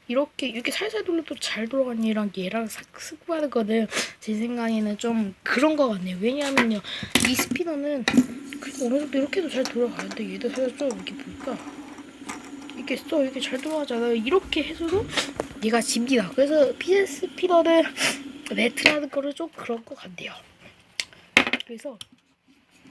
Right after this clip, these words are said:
제가 새로, 아, 뭐 방법을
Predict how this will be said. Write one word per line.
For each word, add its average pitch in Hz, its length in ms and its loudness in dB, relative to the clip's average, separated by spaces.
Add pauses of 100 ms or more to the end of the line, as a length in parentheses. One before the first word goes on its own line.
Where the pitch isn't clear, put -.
(360)
제가 240 280 0
새로, 339 360 0 (520)
아, 233 60 -6
뭐 202 260 -2
방법을 247 760 2